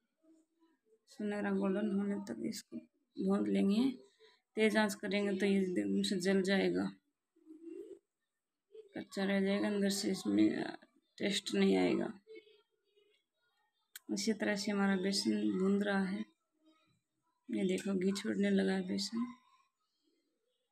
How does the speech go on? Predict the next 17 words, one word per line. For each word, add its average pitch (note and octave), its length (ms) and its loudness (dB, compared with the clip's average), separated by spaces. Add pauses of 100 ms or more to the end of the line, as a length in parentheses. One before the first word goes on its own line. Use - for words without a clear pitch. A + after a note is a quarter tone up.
(720)
बेसन G#3 420 -2
ऑलमोस्ट - 680 0
हमारा G3 280 2
भून G3 300 2
गया A3 240 4
है, A3 200 0 (760)
दस G3 300 -2
पन्द्रह G#3 340 -2
मिनट G3+ 260 0
लगे G3 260 2
इसको। G#3+ 380 -2 (1000)
देखिए G3 340 -2
कितना G#3 260 2
अच्छा G#3 320 0
हो G3 80 4
गया F#3+ 180 2
है, G#3+ 200 0